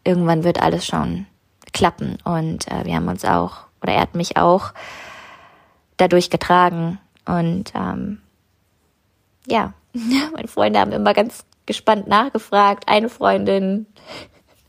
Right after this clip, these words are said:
<laughs> hat immer, es war so witzig, jedes Mal, wenn wir uns gesehen haben, kam sie rein und hat gesagt: „Und Jamie, was sind jetzt deine Ideen?“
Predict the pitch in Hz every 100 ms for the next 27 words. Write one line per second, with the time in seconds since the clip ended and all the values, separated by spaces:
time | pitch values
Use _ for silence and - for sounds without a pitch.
0 | _ _ - - 719 - - - 605 -
1 | - - - 226 220 202 214 - 233 196
2 | 190 175 196 - 190 185 190 185 190 185
3 | 180 175 - 196 185 190 190 175 202 185
4 | 175 175 185 - 196 208 294 330 294 277
5 | 214 185 170 170 170 175 - 165 170 165